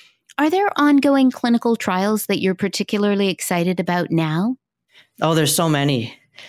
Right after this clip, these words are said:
Speaker 2: Uh, my interests are in using multiple methods of patient and cancer ass-, uh, response assessment to guide the care of patients. And that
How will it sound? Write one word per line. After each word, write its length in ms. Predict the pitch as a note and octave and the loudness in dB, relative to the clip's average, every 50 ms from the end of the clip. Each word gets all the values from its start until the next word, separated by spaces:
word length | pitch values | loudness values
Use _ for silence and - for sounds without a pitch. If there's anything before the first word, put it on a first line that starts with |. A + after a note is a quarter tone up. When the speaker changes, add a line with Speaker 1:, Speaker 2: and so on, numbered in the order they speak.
| - - - _ _ _ - | -20 -20 -20 _ _ _ -6
Speaker 2:
Uh, 100 | B2+ A2+ | -6 -6
my 320 | F#2+ - - C#3 C#3+ D#3 | -4 -4 -2 -2 0 0
interests 480 | D#3+ E3 E3 - - E3+ C#3+ C#3 - - | 0 0 0 0 0 0 0 0 0 0
are 160 | C#3+ C3 C3 | 0 0 0
in 160 | C3 C3 B2+ | 0 0 0
using 680 | B2 C3 C3+ B2+ B2 B2 C3 B2 A#2+ A#2 A#2+ A2+ A2+ - - - _ _ _ _ _ _ _ - | 0 0 0 0 0 0 0 0 0 0 -2 -2 -4 -8 -18 -20 _ _ _ _ _ _ _ -4
multiple 500 | C3 C#3 C#3 D3 C#3+ C#3 - - D#3+ C#3+ | -2 0 0 0 -2 -4 -4 -2 0 0
methods 580 | C3 B2 B2 B2+ - - C#3+ C#3 B2 A#2 - | 0 0 0 -2 -2 -2 0 0 0 -2 -2
of 280 | - A#2+ A2+ A2 - - | -2 -2 -2 -4 -6 -8
patient 880 | - - D3 C#3+ C3+ C3+ - - C#3 B2+ B2 B2 A#2 - - - - - _ _ _ _ _ - | -6 -2 0 0 0 0 0 -2 0 0 0 -2 -2 -4 -6 -8 -10 -16 _ _ _ _ _ -8
and 200 | C#3+ B2+ B2 B2 | -6 -6 -6 -6
cancer 600 | - - C3 B2 B2 B2 B2 - - B2+ A#2+ A#2 | -6 -4 -4 -2 -2 -2 -2 -2 -2 -2 0 0
ass-, 180 | A2+ A2+ - - | -2 -2 -2 -4
uh, 460 | C3 - - B2+ A#2+ A#2 A#2 A#2 A2 | -4 -6 -6 -6 -4 -4 -4 -4 -4
response 640 | A#2+ A#2+ A#2 - - - B2+ A#2+ B2 C3 C3+ - - | -4 -4 -4 -4 -4 -4 -4 -2 -2 -2 -2 -2 -2
assessment 680 | C3 - - B2+ A#2+ - - - A#2 A#2 A#2 - - | -2 -2 -2 -2 -2 -4 -4 -4 -4 -4 -4 -6 -6
to 120 | - B2+ B2 | -6 -6 -4
guide 320 | A2+ A#2 A#2 A2+ A2+ - | -2 -2 -2 -2 -4 -4
the 60 | A#2 | -6
care 320 | - - - C3+ C3 B2 A2+ | -8 -6 -4 -2 0 0 0
of 120 | A2+ - | -2 -4
patients. 420 | - A#2+ A2+ A2 - - A2 - | -4 -4 -4 -4 -4 -4 -4 -4
And 100 | B2 B2 | -2 -2
that 200 | C3+ D3+ E3 - | -2 -2 -4 -6